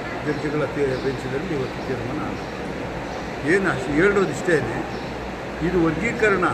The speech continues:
ವರ್ಗೀಕರಣ ಆ ರಾಜ್ಯಗಳು ಸಮಾನವಾಗಿ ಹಂಚಿಕೆ ಆಗಿದೆಯೋ ಇಲ್ಲೋ ಅದನ್ನು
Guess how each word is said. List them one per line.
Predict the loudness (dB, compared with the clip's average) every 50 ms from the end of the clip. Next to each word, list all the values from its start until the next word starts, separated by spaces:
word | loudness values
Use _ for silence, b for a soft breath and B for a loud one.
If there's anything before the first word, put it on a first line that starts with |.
| 0 -2 -4 -4 -4 -6 -6 -6 -6 -6 -6 -6 -4 -6 -6 -6 -6 -6 -6 -4 0 0
ವರ್ಗೀಕರಣ | 0 2 2 0 -2 -2 -2 0 0 0 0 -2 -4 -4 -4 -4 -6 -6 -6 -6 -6 -8 -8 -6 -6 -6 -6 -6 -6 -4 -2 0
ಆ | 0
ರಾಜ್ಯಗಳು | 0 0 2 2 4 4 2 2 2 2 2 2 2 2 2 0 0 -2 -4 -2 -2 -2 -2 -2 -4 -4 -4 -6 -6 -6 -6 -6 -6 -6 -6 -6 -8 -8 -8 -8 -8 -6 -6 -4 -2 -2 -2 -4 -4 -6 -4
ಸಮಾನವಾಗಿ | -2 0 2 2 2 2 2 2 2 2 2 2
ಹಂಚಿಕೆ | 2 2 0 0 -2 -2 0 0
ಆಗಿದೆಯೋ | 2 2 2 2 2 4 4 4 4
ಇಲ್ಲೋ | 4 4 4 2 2
ಅದನ್ನು | 0 0 -2 -2 -2 -2